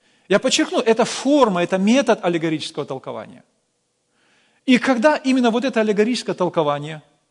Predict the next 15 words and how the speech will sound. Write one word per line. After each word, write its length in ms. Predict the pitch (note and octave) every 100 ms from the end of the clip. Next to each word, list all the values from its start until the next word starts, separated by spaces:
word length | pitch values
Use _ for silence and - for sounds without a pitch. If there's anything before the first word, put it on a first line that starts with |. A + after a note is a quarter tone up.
| _
а 120 | D#3+
основу 600 | F3 G3+ - A#3 C4+ F3+
ему 280 | F3+ F#3+ F3+
дал 300 | C#3 F#3+ F#3
Ориген, 520 | D#3 E3 C#3+ D3 E3+ G3 _ _ _
э, 120 | E3
в 160 | C#3 C#3
Александрии 480 | D#3+ D#3+ E3+ D#3 D#3
Египетской, 540 | D3 D3 C#3 - D3
оди-, 280 | B2+ E3 E3
это 300 | D#3 D3+ D3
фактически 480 | D#3+ D3+ A3+ - D#3+
отец 400 | F3 F3 F#3+ -
аллегорического 640 | E3 D3+ D#3 D3+ - - C3
толкования, 600 | C3 B2 B2 A#2 C#3